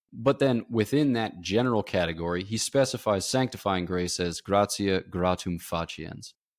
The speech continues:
right? So grace, sanctifying grace, makes us pleasing to God. So,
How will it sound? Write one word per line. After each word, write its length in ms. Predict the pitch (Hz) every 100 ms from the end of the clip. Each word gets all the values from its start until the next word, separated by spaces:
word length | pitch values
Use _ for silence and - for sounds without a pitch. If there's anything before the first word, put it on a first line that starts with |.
| _ -
right? 180 | 117 107
So 140 | 104
grace, 560 | 90 127 135 - - - -
sanctifying 640 | - 120 - - 82 80
grace, 380 | 143 87 - - _ _ -
makes 200 | 120 127
us 100 | 123
pleasing 440 | - 139 135 120 107
to 100 | 92
God. 360 | 90 82 85 - _ _ _
So, 560 | - - 139 120 107